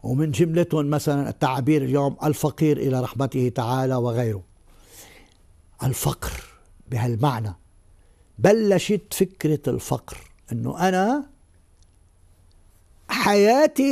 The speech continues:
هي في كلمة الله. وإجا مثلًا سفر التكوين يلي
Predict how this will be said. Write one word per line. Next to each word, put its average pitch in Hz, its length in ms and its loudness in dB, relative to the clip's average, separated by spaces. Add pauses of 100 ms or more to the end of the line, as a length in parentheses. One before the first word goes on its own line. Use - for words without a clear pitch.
(120)
هي 262 260 4
في 269 220 2
كلمة 165 460 4
الله. 104 240 -4 (2250)
وإجا 196 340 2
مثلًا 160 420 0
سفر 143 280 -4
التكوين 147 680 0 (1200)
يلي 175 720 2